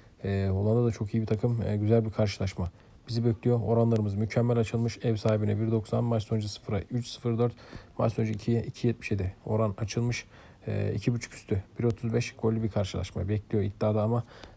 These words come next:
e, buradan belli olmaz. E, dünkü maçıma videomuzu izlediyseniz Boca Juniors maçına, e, ilk yarı bir buçuk at oynamıştık. Millet ilk yarı iki buçuk, üç buçuk yapıştırmış, çatır çatır yapıştırmışlar. E,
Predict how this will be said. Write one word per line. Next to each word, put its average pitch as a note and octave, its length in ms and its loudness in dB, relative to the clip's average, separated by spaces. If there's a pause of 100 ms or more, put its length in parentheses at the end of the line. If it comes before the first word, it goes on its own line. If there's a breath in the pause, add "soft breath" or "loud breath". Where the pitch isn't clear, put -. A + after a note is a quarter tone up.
e, G2 480 0
buradan A#2 360 4 (200)
belli A2+ 220 4
olmaz. A#2 340 4 (320 loud breath)
E, G#2 180 0
dünkü B2+ 240 2
maçıma B2+ 340 4 (260)
videomuzu A2+ 540 2 (460 loud breath)
izlediyseniz A#2+ 760 2
Boca A#2 220 2
Juniors A#2 640 2
maçına, B2 360 2 (440 loud breath)
e, G2+ 140 0
ilk A2+ 180 0
yarı G#2+ 160 6
bir A#2 140 8
buçuk A2+ 240 -2
at A2+ 180 2
oynamıştık. A2 540 0
Millet A#2 360 4
ilk A2 220 2
yarı G#2+ 140 4
iki A2 240 0
buçuk, G2+ 320 -2
üç A2+ 260 -2
buçuk - 280 -6
yapıştırmış, G#2+ 600 -2
çatır A#2+ 260 0
çatır A2+ 240 0
yapıştırmışlar. A#2+ 680 2 (480 loud breath)
E, G#2 560 0